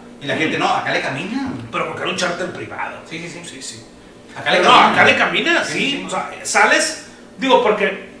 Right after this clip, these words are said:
Speaker 2: el, el, en Aeroméxico y en Mexicana había un túnel,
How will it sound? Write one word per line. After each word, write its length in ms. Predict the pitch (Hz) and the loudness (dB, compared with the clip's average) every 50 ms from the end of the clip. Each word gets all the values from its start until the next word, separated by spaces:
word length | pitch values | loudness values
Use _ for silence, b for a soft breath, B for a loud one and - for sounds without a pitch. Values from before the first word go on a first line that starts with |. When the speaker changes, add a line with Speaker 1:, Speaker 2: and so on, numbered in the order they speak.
| - - | -14 -6
Speaker 2:
el, 240 | 185 185 180 175 - | -4 -2 -2 -2 0
el, 280 | 190 185 185 185 185 185 | -2 -2 -2 -2 -2 -2
en 120 | 185 185 | -2 0
Aeroméxico 680 | 185 180 180 180 202 202 226 - - 262 277 285 - - | 0 0 0 0 -2 -2 -2 -2 0 0 2 2 2 0
y 140 | 180 175 175 | -4 -4 -4
en 140 | 170 170 170 | -2 -2 -4
Mexicana 520 | 170 165 175 180 - 180 185 175 175 - - 165 | -4 -6 -6 -4 -4 -2 0 2 0 0 0 -2
había 160 | 160 170 185 | -2 -2 -2
un 160 | 202 208 - | -4 -4 -6
túnel, 420 | - 247 247 214 208 208 208 - | -6 -6 -4 -4 -2 -4 -4 -6